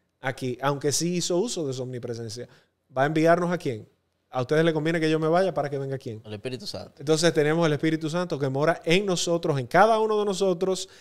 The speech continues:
Speaker 1: y con todos nosotros. ¿Y cuál es la promesa?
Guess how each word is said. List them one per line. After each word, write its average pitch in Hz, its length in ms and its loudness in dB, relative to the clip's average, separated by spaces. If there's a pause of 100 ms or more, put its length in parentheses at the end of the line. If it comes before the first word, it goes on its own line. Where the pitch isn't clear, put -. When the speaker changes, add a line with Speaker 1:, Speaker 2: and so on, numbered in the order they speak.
(300)
Speaker 1:
y 233 320 0
con 180 240 4
todos 208 340 8
nosotros. - 680 -2 (220)
¿Y 156 120 -8
cuál 202 240 2
es 214 60 0
la 190 120 4
promesa? 131 500 -4